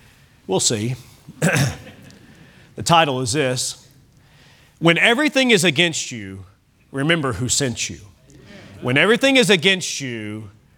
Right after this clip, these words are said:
remember who sent you. Do you want to be liked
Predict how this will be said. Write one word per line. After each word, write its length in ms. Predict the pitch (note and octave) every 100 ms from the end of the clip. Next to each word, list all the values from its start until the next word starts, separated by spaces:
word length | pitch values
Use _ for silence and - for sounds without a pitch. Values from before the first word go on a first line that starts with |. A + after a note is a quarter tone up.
| _
remember 960 | C#3+ D#3 E3+ G#3 G3 C#3 B2+ B2 C3 C3 - -
who 180 | D3+
sent 480 | C#3 - D#3+ D3+ -
you. 340 | B2 G2 G2+ G2+ - - - C3+
Do 80 |
you 200 | E3+ E3+
want 380 | D#3+ G3+ D4 D4
to 120 | B3+
be 220 | G3 G#3+ F#3
liked 640 | F#3 F3 A3+ C#4+ -